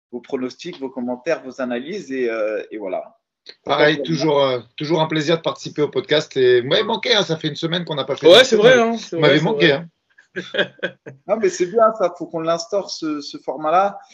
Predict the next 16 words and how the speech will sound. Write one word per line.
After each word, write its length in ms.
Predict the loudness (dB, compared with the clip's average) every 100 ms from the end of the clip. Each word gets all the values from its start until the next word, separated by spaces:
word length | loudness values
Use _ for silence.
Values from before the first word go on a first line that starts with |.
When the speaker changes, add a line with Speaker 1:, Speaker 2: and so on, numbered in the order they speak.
| -20 _
Speaker 1:
Et, 160 | -2 2
euh, 320 | 4 2 0
et 120 | -2
c'est 340 | -8 -6 -4 -6
plus 300 | -8 -12 -10
qu'un, 520 | -4 -2 0 0 0
un 100 | -2
podcast, 480 | -6 -8 -2 -2 -2
c'est, 140 | -4 0
euh, 220 | 0 -2
c'est 180 | -6 -16
qu'on 160 | -10
le 160 | -6 -6
fait 160 | 0 0
à 100 | 0
trois. 480 | 0 0 0 -8